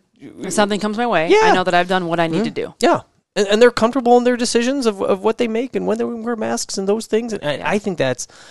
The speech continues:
Speaker 2: I think that is the best thing. 'Cause if you could do that, like, you, you feel good about you and what you're doing. Doesn't matter what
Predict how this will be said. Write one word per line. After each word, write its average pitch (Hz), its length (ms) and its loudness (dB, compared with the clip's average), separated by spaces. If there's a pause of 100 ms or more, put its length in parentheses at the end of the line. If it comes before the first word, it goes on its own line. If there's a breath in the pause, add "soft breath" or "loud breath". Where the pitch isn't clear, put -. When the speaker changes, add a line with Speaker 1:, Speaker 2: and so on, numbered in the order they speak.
(180 loud breath)
Speaker 2:
I 151 60 4
think 170 140 6
that 143 140 4
is 123 100 -4
the 120 100 -6
best - 520 -6
thing. - 320 -8
'Cause 113 160 -10
if 120 160 -10
you 180 80 -6
could 233 100 -4
do 156 100 0
that, 135 300 0
like, 120 240 -4
you, 127 400 -10
you 143 200 -6
feel 180 180 4
good 147 200 2
about 123 220 0
you 139 360 4
and 117 140 -4
what 113 140 -8
you're 135 140 -2
doing. 180 420 4 (320 loud breath)
Doesn't 139 220 -4
matter 160 260 2
what 151 260 2